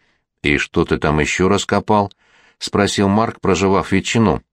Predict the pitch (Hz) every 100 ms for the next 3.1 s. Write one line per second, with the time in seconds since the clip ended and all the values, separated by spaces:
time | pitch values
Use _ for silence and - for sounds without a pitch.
0 | _ _ _ - 64 71 73 71 117 -
1 | 69 76 71 101 - 90 - _ _ _
2 | _ - 127 - 117 90 127 107 69 64